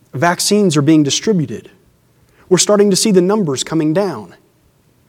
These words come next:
And as all of this is beginning to happen, we can see that there is some sense of normalcy that is gonna come back very soon.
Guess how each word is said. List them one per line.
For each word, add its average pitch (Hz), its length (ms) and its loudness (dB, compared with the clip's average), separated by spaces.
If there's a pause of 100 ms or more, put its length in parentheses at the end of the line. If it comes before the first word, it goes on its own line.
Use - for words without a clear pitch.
(420)
And 175 120 4
as 170 80 0
all 233 280 -2
of 240 60 -6
this 240 160 -4
is 190 80 -4
beginning 202 300 0
to 180 60 0
happen, 160 440 -4
we 202 140 0
can 175 160 -4
see 240 320 -4
that 147 140 0 (520)
there 202 180 2
is 180 160 0
some 220 220 -2
sense 214 380 -4
of 180 100 -4
normalcy 160 640 0
that 131 80 -2
is 127 120 -2
gonna 156 160 0
come 170 240 -6
back 170 260 -4
very 151 300 -2
soon. 131 480 -6